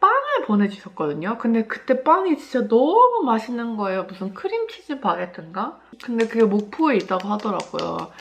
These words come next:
아, 다음에는 진짜 딱 목포 놀러가서 그 빵을 꼭 먹어야지 했는데 이번에 어디 놀러가지 하다가 목포를 가게 됐어요. 원래는 여수를 가려고 했는데 여수 가는 기차표는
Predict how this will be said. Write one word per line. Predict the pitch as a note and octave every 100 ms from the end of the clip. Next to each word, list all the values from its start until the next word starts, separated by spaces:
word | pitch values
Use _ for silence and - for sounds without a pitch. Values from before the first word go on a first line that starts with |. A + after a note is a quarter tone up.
| -
아, | F#3+
다음에는 | F#3 F#3 G#3+ A#3 A3+ G#3
진짜 | - F#3+ F#3+ F#3+
딱 | E4 -
목포 | G3+ G#3 - B3
놀러가서 | F#3+ F3+ G#3 G#3+ G3 G3 F#3 F#3+ F3 E3 E3
그 | - G#3
빵을 | D#4 F#4 E4
꼭 | D4+ A#3+
먹어야지 | F#3 F#3+ G3+ F3+ - C#4+
했는데 | C4 A#3+ A3 A#3 G#3 F#3 - _ _ _
이번에 | G3 G3+ G#3 G3 F#3+ F#3+ F#3 - -
어디 | A3 D4
놀러가지 | C#4+ B3+ A#3 A3 A3 - E4
하다가 | D#4+ C4+ A3+ G#3+ - - G#3 - _ _ _ _ - -
목포를 | G#3+ G3 G3 - A3+ G3+
가게 | G3+ F3+ F3
됐어요. | - - - - -
원래는 | G#3+ G#3 B3+ A#3+
여수를 | F3+ F3+ G#3 C#4 B3
가려고 | G#3 F#3 G3 F#3+
했는데 | F#3 F3 F3 G#3 F#3 F3+ - - - -
여수 | F#3+ F#3 G#3 D4
가는 | C#4+ G#3 G3 G3+ G3+
기차표는 | G#3 G3+ A#3 - G3+ G#3+ G#3+ E3